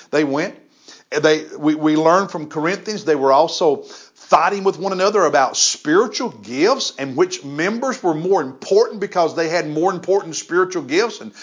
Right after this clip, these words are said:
these others didn't have gifts that mattered as much, so they weren't as valuable to the church.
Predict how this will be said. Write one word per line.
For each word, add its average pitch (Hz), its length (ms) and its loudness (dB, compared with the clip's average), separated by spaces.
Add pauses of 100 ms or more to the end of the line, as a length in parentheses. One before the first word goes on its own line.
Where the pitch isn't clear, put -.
(260)
these 156 200 0
others 185 300 4
didn't 170 280 -2
have 156 340 -2
gifts 185 300 -2
that 127 200 -4
mattered 180 320 2
as 180 140 -2
much, 226 240 -4
so 156 160 2
they 147 160 2
weren't 185 340 -2 (180)
as 156 160 0
valuable 160 680 2
to 214 140 -6
the 214 100 -14
church. 247 560 -4